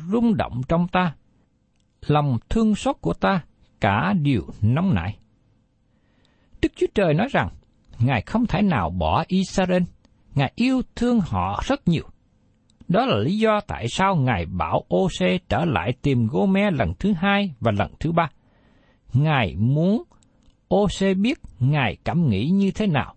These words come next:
với dân Israel. Cuối cùng, tại đây có sự chiến thắng. Trong Ô-sê đoạn mười bốn câu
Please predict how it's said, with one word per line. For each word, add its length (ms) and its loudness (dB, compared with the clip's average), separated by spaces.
với 380 0
dân 300 -2
Israel. 640 0
Cuối 200 2
cùng, 200 0
tại 160 -4
đây 200 0
có 140 -4
sự 180 -4
chiến 180 0
thắng. 180 -2
Trong 180 2
Ô-sê 460 0
đoạn 280 0
mười 120 0
bốn 320 0
câu 160 -4